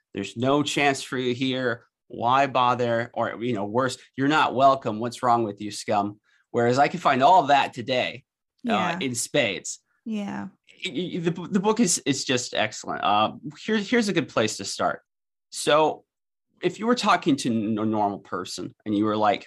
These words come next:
Speaker 1: "Okay, I'm a journalist," they, they're coming to you. Maybe they've seen Fox News, maybe they've seen M S N B C, maybe they're, uh, as you write about so eloquently in your book, uh, the New York Times.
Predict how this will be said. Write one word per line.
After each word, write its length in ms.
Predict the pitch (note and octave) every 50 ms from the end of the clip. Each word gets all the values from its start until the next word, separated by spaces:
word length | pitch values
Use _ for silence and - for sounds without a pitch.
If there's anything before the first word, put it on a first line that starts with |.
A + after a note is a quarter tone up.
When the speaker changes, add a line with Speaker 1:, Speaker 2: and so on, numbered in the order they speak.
| - -
Speaker 1:
"Okay, 260 | A2 - - G2+ F#2+
I'm 180 | G2 A#2 C3+ C#3
a 40 |
journalist," 640 | C3 C3 C3 A#2+ A2+ G#2+ G2+ F#2+ F2 - - - _ _ -
they, 180 | A#2+ B2+ - -
they're 140 | B2 C#3 C#3+
coming 280 | - - F3+ D#3+ D#3 D3
to 60 | D3+
you. 160 | D#3 D3+ C#3
Maybe 280 | - C#3 C#3 C#3 C#3+ C#3+
they've 140 | C3+ C#3 C3+
seen 200 | - C#3 C3 B2
Fox 380 | - B2 A2 A#2 B2 - -
News, 260 | A2+ A2 G#2+ A2 A2 -
maybe 180 | A#2 A2+ A2+ A2
they've 100 | A#2 A#2
seen 180 | - A2 A2
M 100 | G#2+ A2
S 160 | G#2+ G#2+ - -
N 80 | G2+
B 80 | G2 G2
C, 360 | F#2+ - - F#2 F#2 F2+ F#2
maybe 260 | A2 A2+ A2+ A2+ A2
they're, 300 | A2+ A#2+ A#2 A2+ - F2+ - -
uh, 260 | - G2 F#2+ F#2 F#2 - _ _ _ _ _ _ _ -
as 180 | - A#2 G#2+ G2
you 260 | F#2 G2+ F#2+ F#2+ G#2+
write 220 | G#2+ G#2+ G#2 G#2
about 320 | G#2+ - G2+ G2+ - - -
so 160 | - - -
eloquently 800 | - G2+ G2 G2+ G2+ - G2 F2 - - F#2 F#2 F#2+ A2 - _ _ _ _ _ -
in 140 | - G2 G2
your 140 | F#2+ F2+ F2
book, 380 | F2+ G#2+ G#2 G2 F#2 - - _ -
uh, 180 | F#2+ F2+ F#2 F2+
the 100 | F2+ F#2
New 80 | F#2+ G2
York 180 | F#2 F2 -
Times. 440 | - - A2 A2 G#2+ G2 - - -